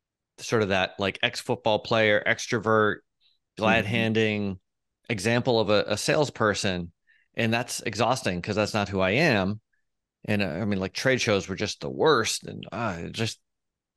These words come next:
Speaker 1: terrible, right? It totally zapped my energy in all that sort of classic introverted way. But I, thing is, I have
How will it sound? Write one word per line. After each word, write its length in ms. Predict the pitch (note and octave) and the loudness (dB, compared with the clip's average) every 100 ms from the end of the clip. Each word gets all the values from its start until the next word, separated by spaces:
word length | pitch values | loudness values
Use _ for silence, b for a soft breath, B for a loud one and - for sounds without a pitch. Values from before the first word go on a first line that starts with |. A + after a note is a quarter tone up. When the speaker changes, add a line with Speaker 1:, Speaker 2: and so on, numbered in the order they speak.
| _ - | _ 0
Speaker 1:
terrible, 420 | E3+ D#3+ - - | 4 4 2 0
right? 160 | A2 A#2 | 2 2
It 100 | - | 2
totally 320 | D3 D3 B2+ | 2 4 4
zapped 240 | A2 F#2+ | 2 0
my 140 | G2+ G#2 | -2 -2
energy 300 | G2+ F#2 F#2+ | -2 -2 0
in 80 | |
all 140 | G2+ A#2 | 2 4
that 260 | G#2+ - | 2 0
sort 160 | - G#2+ | -6 -4
of 60 | G2 | -2
classic 420 | A2+ G#2 - - | 0 0 -2 -4
introverted 420 | G#2 F#2+ G2+ F2+ | -6 -2 -2 0
way. 260 | G2 F2+ E2+ B B - | 2 0 -2 B B -2
But 100 | B2+ | 0
I, 120 | A#2+ - | 0 -2
thing 180 | E3+ F3 | 0 4
is, 200 | C3 A2+ B B | 4 2 B B
I 100 | D#3 | -2
have 160 | F3+ | -2